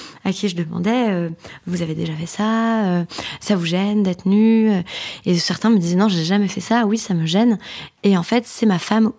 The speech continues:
ou mon, mon ami qui m'a poussée à le faire parce que, euh, elles avaient lu, euh, La Maison.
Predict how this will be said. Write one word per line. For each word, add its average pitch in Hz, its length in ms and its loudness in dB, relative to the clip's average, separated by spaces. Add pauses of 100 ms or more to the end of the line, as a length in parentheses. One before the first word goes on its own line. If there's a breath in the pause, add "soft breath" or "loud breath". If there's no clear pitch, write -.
ou 247 160 4 (100)
mon, 175 460 2 (340 loud breath)
mon 180 160 4
ami 190 460 4
qui - 180 -2
m'a 185 380 2
poussée - 340 -4
à 190 60 2
le 175 60 0
faire 214 460 0 (340 loud breath)
parce - 280 -4
que, 214 580 4
euh, - 40 -2 (560 loud breath)
elles 196 220 2
avaient 180 200 2
lu, 240 320 4
euh, 180 260 4
La 185 120 4
Maison. 180 320 2